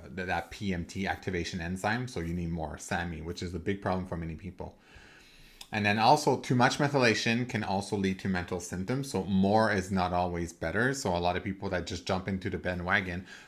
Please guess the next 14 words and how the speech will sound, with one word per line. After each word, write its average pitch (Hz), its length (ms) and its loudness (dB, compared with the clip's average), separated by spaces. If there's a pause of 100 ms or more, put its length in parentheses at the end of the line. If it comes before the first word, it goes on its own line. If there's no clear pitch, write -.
"Oh, 135 220 8
let's 101 220 2
just - 400 -2
go 98 220 4
on 92 340 4
to 85 240 -2
some 85 400 -4
meth-, 98 280 2
methyl 101 580 2
B 87 480 -4
twelve, 123 600 8
methylcobalamin, 98 1200 2
or 87 200 -2 (320)
methylfolate. 104 1120 4